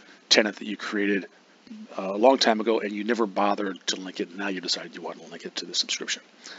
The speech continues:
So I'm only gonna select this first one, create a new Azure A D B two C tenant, and I get this dialog right here. I'm at the organization, I'm gonna call it GCAST, and the domain name, I'll call it... Uh,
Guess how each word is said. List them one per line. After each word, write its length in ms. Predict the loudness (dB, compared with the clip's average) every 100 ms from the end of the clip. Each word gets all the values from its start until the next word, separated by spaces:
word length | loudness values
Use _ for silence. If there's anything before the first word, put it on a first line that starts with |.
| -18 -20 0
So 160 | 0
I'm 200 | 6 4 4
only 300 | -8 -4 -2
gonna 140 | 0 2
select 340 | 4 2 0
this 160 | -4 -4
first 220 | -2 -6
one, 100 | -6
create 240 | 0 2
a 80 | 2
new 300 | 0 0 2
Azure 340 | 2 2 2 -2
A 220 | -2 0
D 180 | 0 -2
B 180 | -2 -4
two 80 | 2
C 220 | 0 0
tenant, 340 | -6 -6 -10 -14 -20 -20
and 80 | -10
I 60 | -4
get 200 | -4 0
this 160 | 0 0
dialog 380 | 0 -2 -8 -12
right 140 | -10
here. 220 | -8 -10 -12 -16 -16 -18 -20 -20 -18
I'm 80 | -16
at 120 | -14
the 60 | -2
organization, 800 | 0 2 4 6 8 8 6 0
I'm 80 | -6
gonna 140 | -10
call 280 | -6 -6 -6
it 100 | -4
GCAST, 920 | 0 0 -2 0 6 6 8 6 4 0 -14 -20 -20 -20 -20 -20 -20 -20 -16
and 340 | -6 -4 -4 -8
the 80 | -8
domain 520 | -4 0 2 2 2
name, 420 | 2 2 0 -2
I'll 140 | -6 -8
call 320 | -2 -2 -2
it... 260 | -6 -8
Uh, 380 | -8 -6 -8 -8